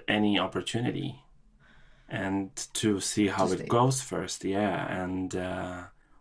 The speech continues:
Speaker 1: well, they came, uh, asking for political asylum because of the Pinochet. And, uh, they got to stay, and after one year of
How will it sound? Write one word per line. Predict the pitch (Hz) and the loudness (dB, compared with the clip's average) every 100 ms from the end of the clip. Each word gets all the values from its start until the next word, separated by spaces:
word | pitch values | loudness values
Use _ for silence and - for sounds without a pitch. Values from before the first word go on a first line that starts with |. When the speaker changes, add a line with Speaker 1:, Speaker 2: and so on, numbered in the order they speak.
| - | 0
Speaker 1:
well, | 107 104 | 6 6
they | 104 95 | 6 2
came, | - - 98 98 98 | 0 0 4 4 4
uh, | 101 95 | 2 -4
asking | - 95 - - 95 | -4 -4 -4 -4 -6
for | - 98 95 | -4 -2 -2
political | - 95 92 87 90 | -2 -2 -2 -2 -6
asylum | 85 - 123 127 90 98 | -4 0 2 2 0 -4
because | 95 - 95 - | -6 -6 -6 -4
of | 95 95 92 | -4 -6 -6
the | - 95 95 95 98 92 90 - | -6 -6 -6 -6 -6 -6 -10 -8
Pinochet. | - 98 95 - 127 - - - _ _ _ - | -4 -4 -2 0 0 0 -4 -10 _ _ _ -8
And, | 104 98 95 95 95 | -4 -4 -2 -4 -4
uh, | 98 98 95 95 95 | -4 -4 -6 -8 -8
they | 98 98 98 95 95 | -6 -4 -4 -6 -4
got | 98 95 | -4 -4
to | - | -4
stay, | 90 - - 139 92 95 107 | -4 -2 0 0 0 0 -2
and | 101 101 | -2 -2
after | - - 104 | -4 -2 0
one | 101 101 101 | 0 0 0
year | 101 123 110 87 - - | -2 -2 -2 -2 -4 -4
of | - 95 - | -6 -6 -10